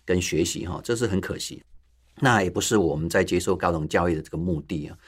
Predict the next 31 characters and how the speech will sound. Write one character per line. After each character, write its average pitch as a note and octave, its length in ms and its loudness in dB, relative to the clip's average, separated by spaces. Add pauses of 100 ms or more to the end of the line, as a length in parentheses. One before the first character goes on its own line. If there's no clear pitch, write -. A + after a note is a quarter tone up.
(340)
毕 D3 100 4
竟 C#3 180 6
产 F#2+ 160 -2
业 A2+ 40 4
的 A2 100 6
发 G2 200 0
展 E2+ 180 -2
是 F2+ 200 -2
瞬 G#2 200 2
息 D2+ 160 -4
万 D#2+ 280 0
变 D#2+ 240 0
哈， E2 260 -10
你 D#2+ 80 -6
不 C#3 140 0
求 G#2+ 280 4
新 A2 300 2
求 G2+ 220 0
变， G2+ 340 0 (320)
那 A2 100 -2
当 F#2+ 220 2
然 E2 200 -2
是 G2 160 -2
会 F#2+ 140 2
被 F2+ 200 0
时 - 160 -4
代 F2 160 0
来 D#2 220 -6
淘 D2+ 220 -10
汰 E2+ 220 -4
的， - 180 -12